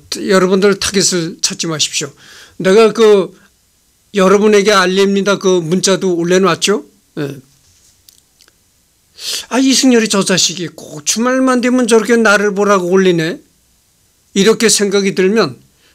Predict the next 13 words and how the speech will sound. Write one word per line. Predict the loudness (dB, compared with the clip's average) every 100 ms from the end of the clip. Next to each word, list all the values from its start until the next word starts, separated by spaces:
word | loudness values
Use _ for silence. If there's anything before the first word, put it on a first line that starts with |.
| -6
지체 | -4 -2 -2
없이 | -2 -4 -8 -14 _ _ _ _ _ -4
내일 | 2 2 2 -4 -12 _ -4
정신과 | -2 0 -2 -2 0 0
병원에 | 0 -2 -2 -2
가서 | -4 -4 -4 -6 _ _ _ _
정신과 | 0 2 2 -2 -2 0 -2 -6 _ -6
의사와 | -4 -2 -2 -2
상담해, | 0 0 0 -4 -6 -8 _ -6
상담해 | 0 2 2 0
보시기 | -2 -4 -6 -8
바랍니다. | -14 -14 -16 -18 -20 _ _ _ _ _ _ _ _ _ _ _ _ _
그게 | -4 2 2 2 0